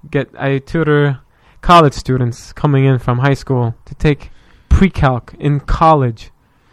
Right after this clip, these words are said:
Pre-calc in college. Wh-, where does that even,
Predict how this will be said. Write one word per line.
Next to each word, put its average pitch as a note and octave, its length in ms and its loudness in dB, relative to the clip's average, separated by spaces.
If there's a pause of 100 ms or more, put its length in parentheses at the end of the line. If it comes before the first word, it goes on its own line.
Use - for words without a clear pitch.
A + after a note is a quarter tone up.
(220)
Pre-calc F#3 500 0
in C#3 120 -6
college. D3 440 -4
Wh-, C#3+ 380 -10 (460)
where D#3+ 140 -4
does F3+ 180 -4
that F3 180 0
even, D3+ 440 -4